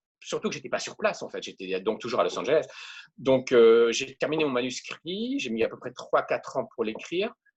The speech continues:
Euh, j'ai commencé à l'envoyer et là, euh, bah,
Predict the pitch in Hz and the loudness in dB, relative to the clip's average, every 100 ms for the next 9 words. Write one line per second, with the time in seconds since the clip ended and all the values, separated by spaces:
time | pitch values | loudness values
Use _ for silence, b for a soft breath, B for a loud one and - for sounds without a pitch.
0 | _ _ _ _ 113 113 127 135 175 170 | _ _ _ _ 2 2 2 2 4 6
1 | 151 - - 139 127 113 120 113 151 226 | 4 2 2 2 2 2 0 2 2 0
2 | 120 107 123 160 113 101 92 87 | 0 0 2 2 0 -2 -6 -8